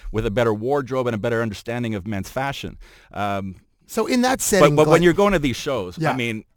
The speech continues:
Speaker 1: it's the best. I mean, you have the best designers working with the best models.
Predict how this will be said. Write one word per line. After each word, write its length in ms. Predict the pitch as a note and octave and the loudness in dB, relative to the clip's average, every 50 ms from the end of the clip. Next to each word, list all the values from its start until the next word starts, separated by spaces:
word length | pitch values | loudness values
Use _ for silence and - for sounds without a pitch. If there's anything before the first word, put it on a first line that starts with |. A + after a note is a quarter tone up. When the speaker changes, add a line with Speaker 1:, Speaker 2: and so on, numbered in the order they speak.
| _ - | _ -10
Speaker 1:
it's 200 | - D#3 - - | -10 -10 -8 -6
the 140 | - C3+ A#2 | -6 -6 -6
best. 340 | G2 - G#2+ A2+ A2+ - G2 G2+ - | -4 -4 -4 -4 -4 -6 -12 -10 -6
I 60 | C3+ | -6
mean, 160 | B2 A#2+ B2 | -4 -4 -2
you 120 | C3 D#3 D#3 | -2 0 0
have 160 | D#3 D3 C3+ | 0 0 -2
the 60 | C3 | -2
best 560 | A#2 G2+ E2 G2 G2+ A#2+ A#2+ - - - - _ _ _ _ | -6 -4 -2 -2 -2 -2 -4 -8 -14 -16 -20 _ _ _ _
designers 640 | - C3+ A#2 A#2 G#2+ F#2 F2 F2+ F#2+ G2 G#2+ - - _ _ _ _ | -8 -8 -4 -4 -4 -4 -4 -6 -6 -8 -10 -12 -14 _ _ _ _
working 300 | - B2+ C3 - A#2+ A2 | -8 -8 -6 -4 -4 -4
with 120 | G#2+ - - | -4 -6 -8
the 80 | - | -10
best 440 | F2 E2+ D#2+ G#2 F#2+ A2 A2+ - - | -12 -10 -8 -8 -8 -8 -8 -8 -6
models. 480 | A2 G#2 G#2 G#2 G#2 G2+ G#2 G2 - | -4 -2 -2 0 -2 -2 -4 -6 -10